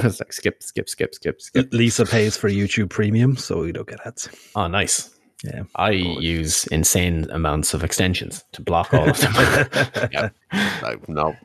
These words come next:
Speaker 3: having none of this shit.
Speaker 1: No,
Speaker 3: We
Speaker 1: fuck
Speaker 3: got
Speaker 1: that.
Speaker 3: kinda, yeah, I had,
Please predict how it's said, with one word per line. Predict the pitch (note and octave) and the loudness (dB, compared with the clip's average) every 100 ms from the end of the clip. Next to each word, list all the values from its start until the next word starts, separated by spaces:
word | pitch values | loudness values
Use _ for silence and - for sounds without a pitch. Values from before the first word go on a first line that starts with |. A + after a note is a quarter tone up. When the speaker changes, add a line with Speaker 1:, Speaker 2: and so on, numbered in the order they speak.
| G#1+ | -8
Speaker 3:
having | D#2+ D2+ D2 D2+ | -6 -4 -6 -4
none | D#2+ | -2
of | D#2 | -2
this | C#2+ C#2+ | -4 -4
shit. | D2 C#2 - - | -4 -6 -8 -2
Speaker 1:
No, | D2 A#1+ - | -2 -2 -2
Speaker 3:
We | G#2+ | 2
Speaker 1:
fuck | C#3+ | 2
Speaker 3:
got | |
Speaker 1:
that. | - D3 | 2 2
Speaker 3:
kinda, | C#3 C3 - _ _ - _ _ _ _ _ _ | 2 0 -4 _ _ -20 _ _ _ _ _ _
yeah, | G#2+ G2+ | 2 4
I | |
had, | A#2 B2 | 4 0